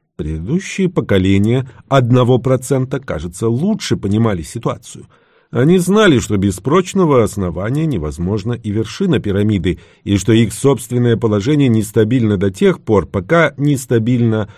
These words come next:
общество в целом. Генри Форд, который явно не был дураком, быстро понял, что лучшее, что он может сделать для себя самого и своей компании, это платить своим работникам достойную зарплату, ведь он хотел, чтобы они хорошо работали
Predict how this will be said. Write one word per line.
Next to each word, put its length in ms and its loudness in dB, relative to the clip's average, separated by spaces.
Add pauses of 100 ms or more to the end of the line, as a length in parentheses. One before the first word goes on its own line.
(240)
общество 720 0
в 80 -10
целом. 440 -4 (500)
Генри 560 0
Форд, 480 -2 (320)
который 300 -2
явно 380 0
не 260 0
был 220 -10
дураком, 600 -6
быстро 460 -2
понял, 360 2
что 240 -6
лучшее, 520 -2
что 200 -2
он 100 2
может 360 0
сделать 400 0
для 160 -2
себя 320 0
самого 460 0
и 60 -2
своей 320 -8
компании, 640 -4 (340)
это 240 2
платить 400 2
своим 260 4
работникам 640 2
достойную 560 2
зарплату, 600 -6 (220)
ведь 120 -6
он 120 0
хотел, 360 -2
чтобы 340 -2
они 180 0
хорошо 420 -6
работали 580 -4